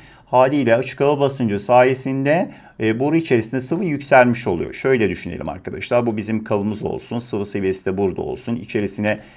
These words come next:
bir boruyu, bir pipeti şöyle soktuk. Herhangi bir çekme yapmadığımızda seviye ikisinde de eşit.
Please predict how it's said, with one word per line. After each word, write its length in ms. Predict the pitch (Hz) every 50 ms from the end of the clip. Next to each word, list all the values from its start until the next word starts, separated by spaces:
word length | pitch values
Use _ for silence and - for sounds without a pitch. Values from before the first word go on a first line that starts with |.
| - _ -
bir 160 | - - 110
boruyu, 340 | 107 104 95 85 87 87 90
bir 100 | 107 120
pipeti 640 | 123 - 135 - - - - - 117 117 123 135 143 143
şöyle 400 | - - 107 92 87 101 120 127
soktuk. 680 | 127 - 123 113 110 110 - - 107 95 95 92 -
Herhangi 420 | - 107 104 110 113 113 110 104 104
bir 80 | 101
çekme 400 | - - - 107 107 - - 104
yapmadığımızda 1000 | 104 110 113 113 - - - 98 90 80 85 73 65 60 73 - - 117 123 127
seviye 640 | 131 131 - - 107 87 85 85 95 113 127 139 139 - - - - _ -
ikisinde 480 | 139 139 - 131 - - 107 98 110
de 120 | 143 170 170
eşit. 360 | 135 - - 92 - -